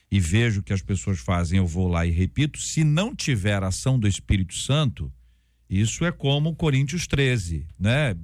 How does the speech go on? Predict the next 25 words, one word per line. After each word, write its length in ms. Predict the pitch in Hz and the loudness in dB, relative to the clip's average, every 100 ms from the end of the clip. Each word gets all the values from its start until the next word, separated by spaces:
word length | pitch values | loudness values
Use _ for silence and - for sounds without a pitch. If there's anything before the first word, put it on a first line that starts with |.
| 90 | -8
Não 120 | 90 104 | -2 2
vale 300 | 92 98 139 | 2 2 2
nada 540 | 170 135 107 82 69 - _ _ _ _ - | 2 2 0 -4 -8 -14 _ _ _ _ -12
se 220 | - 98 | -2 2
não 160 | 101 | 2
tiver 380 | 117 127 104 104 | 2 0 0 2
amor. 460 | 139 170 131 92 - - - _ _ | 2 2 0 -2 -8 -20 -20 _ _
Então, 180 | - 202 | -2 0
essa 280 | 247 - 175 | 0 0 -2
ação 300 | - 165 156 | 0 0 0
do 100 | 123 | 0
Espírito 440 | 107 - 110 104 | -2 0 0 2
Santo 380 | 101 110 98 92 | 0 2 2 4
na 140 | 117 | 4
nossa 420 | 113 143 160 - 90 | 4 4 2 2 0
vida 400 | 80 160 156 135 | 2 0 0 0
é 120 | 120 | -2
que 180 | 117 143 | 0 2
é 60 | 131 | 2
o 100 | 160 | 2
fundamento. 720 | - 156 165 202 175 107 - | 0 2 2 2 0 -2 -4
Se 220 | - 220 | 0 2
nós 340 | 196 208 269 | 4 2 0
estivermos 800 | 233 - 165 101 107 92 92 - | -4 -4 -2 0 2 2 2 0
sendo 380 | - 104 87 73 | 2 2 2 -2